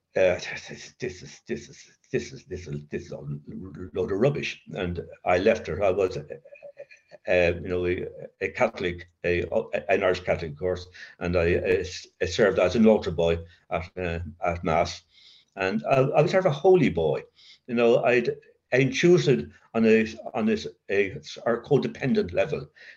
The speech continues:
that if I said I was, I was gonna be a, a priest, that people would like me and they would, uh, approve of me. So I had a, a, a vocation to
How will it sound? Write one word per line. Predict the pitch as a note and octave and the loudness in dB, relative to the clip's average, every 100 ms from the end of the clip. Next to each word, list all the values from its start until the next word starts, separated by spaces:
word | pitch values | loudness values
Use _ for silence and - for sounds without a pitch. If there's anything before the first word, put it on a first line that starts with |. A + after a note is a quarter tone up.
| - | 0
that | G#2 | 2
if | B2 B2 | 2 4
I | C#3 | 4
said | C#3 C3+ A#2 | 4 2 4
I | G#2 | 2
was, | G2 | 0
I | - G2+ | -6 -6
was | F2+ F2+ | -8 -10
gonna | - F#2 | -6 -4
be | F#2 F2+ | -2 4
a, | F2+ F2+ F2+ | 6 6 2
a | |
priest, | F2+ - G2+ - - _ _ _ | 0 -4 -4 -4 -12 _ _ _
that | G2+ - | -6 -4
people | G#2+ - F#2+ | -4 -2 0
would | F#2+ | 2
like | G2 F#2 | 0 -2
me | B1 - _ - | -12 -14 _ -10
and | F#2 | -4
they | F#2 | -2
would, | F2 F2 | -2 -2
uh, | F2 - - _ G2+ | -6 -10 -16 _ -6
approve | - - A2+ F2 | -6 -2 0 0
of | D#2 D2 | -4 -4
me. | C#2+ - - - | -8 -12 -20 -2
So | B2+ B2+ | 4 6
I | B2 | 4
had | A#2 | 2
a, | G#2+ G#2 - G#2+ | -2 -4 -4 2
a, | G2 F#2+ F2+ - - - _ - - - | 2 2 -8 -16 -20 -20 _ -20 -20 -6
a | G2+ | -4
vocation | F#2 G#2+ F#2 G#2+ F#2+ - E2+ | 0 0 0 -2 -2 -4 -12
to | F2 E2+ E2+ | -6 -4 -4